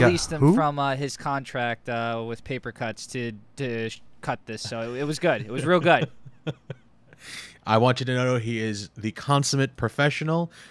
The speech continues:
Speaker 3: He came with his own dustpan, his own oversized set of keys.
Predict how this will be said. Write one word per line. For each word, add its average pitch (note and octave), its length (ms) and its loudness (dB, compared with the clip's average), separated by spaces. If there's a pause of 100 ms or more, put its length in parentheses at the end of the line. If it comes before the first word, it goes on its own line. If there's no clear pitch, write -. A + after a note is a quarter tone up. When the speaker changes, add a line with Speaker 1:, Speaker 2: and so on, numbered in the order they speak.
Speaker 3:
He A2 140 -2
came A#2 340 0
with G#2 180 -4
his G#2+ 200 -2
own G2 200 -2
dustpan, D#3+ 800 2 (400)
his G#2+ 220 0
own A2 280 0 (120)
oversized B2+ 680 4
set A#2 260 0
of - 160 -6
keys. E3 720 2